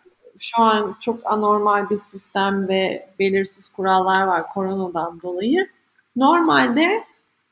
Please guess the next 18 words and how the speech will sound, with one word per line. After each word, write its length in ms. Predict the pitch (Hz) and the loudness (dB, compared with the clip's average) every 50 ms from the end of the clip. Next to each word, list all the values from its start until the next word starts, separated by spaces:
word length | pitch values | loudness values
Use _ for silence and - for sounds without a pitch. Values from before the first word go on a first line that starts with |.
| _ _ | _ _
her 240 | - 294 311 320 330 | 2 4 6 6 6
gelen 440 | 311 285 302 294 277 269 302 320 - - - | 6 4 4 4 4 4 2 2 0 2 2
otuz 460 | 269 262 269 - 330 311 294 285 277 | 2 2 2 2 2 2 2 2 2
gün 180 | 294 311 359 | 2 0 0
kalabiliyor 760 | 381 - 285 254 254 247 247 240 254 254 262 269 294 294 262 | 0 2 2 2 2 2 2 2 2 2 2 2 2 0 -2
vizesiz 720 | 247 247 226 208 196 190 190 - - 170 170 - - - _ _ _ - | -2 -2 -2 -2 -2 -2 -4 -6 -8 -8 -8 -10 -12 -18 _ _ _ -2
ya 280 | 220 240 269 294 277 | 0 2 2 2 4
da 280 | 247 226 226 285 320 - - - _ _ _ _ _ - | 4 4 4 4 2 0 -6 -14 _ _ _ _ _ -2
elli 380 | 185 190 196 202 214 233 226 | 0 2 2 2 2 0 2
dolardı 540 | 220 190 175 165 160 160 160 156 151 160 156 | 2 2 2 2 0 0 0 -2 -2 -4 -6
galiba 520 | - 156 156 156 151 156 151 156 156 156 | -4 -4 -2 -2 -2 -4 -4 -4 -4 -4
zamanında. 540 | 151 170 170 170 165 160 165 165 175 202 220 - | -4 -6 -6 -6 -4 -4 -6 -6 -8 -10 -8 -4
Elli 300 | 240 262 254 262 277 262 | -2 0 2 2 2 2
dolar 360 | 269 247 233 220 202 202 208 | 2 2 2 2 2 2 0
verip 200 | 226 262 381 - - - | 0 -2 -2 -2 0 2
altmış 480 | 240 247 247 233 - - 240 - - | 2 2 2 -2 -8 -12 -14 -12 -8
gün 200 | - 208 180 170 | -6 -6 -6 -6
kalabiliyorsun. 840 | 175 165 160 165 165 160 160 156 - 151 - - 156 - - - - | -6 -6 -6 -6 -6 -6 -8 -8 -8 -8 -8 -8 -10 -14 -16 -18 -20